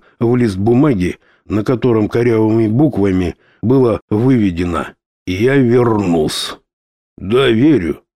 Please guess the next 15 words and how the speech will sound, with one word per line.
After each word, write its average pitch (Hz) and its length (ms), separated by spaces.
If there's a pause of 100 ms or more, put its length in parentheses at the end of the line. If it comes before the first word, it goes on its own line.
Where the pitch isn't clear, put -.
(120)
"Погодите", 180 760 (100)
вмешалась 104 600
Мириам. 98 460 (280)
"О 120 160
чем 190 320
спор? - 520 (200)
У 110 60
нее 170 300
медальон". 151 680 (520)
"Вот 113 380
ее 120 400
медальон". 113 800 (340)
"Я 180 220
дала 185 280
другой, 147 640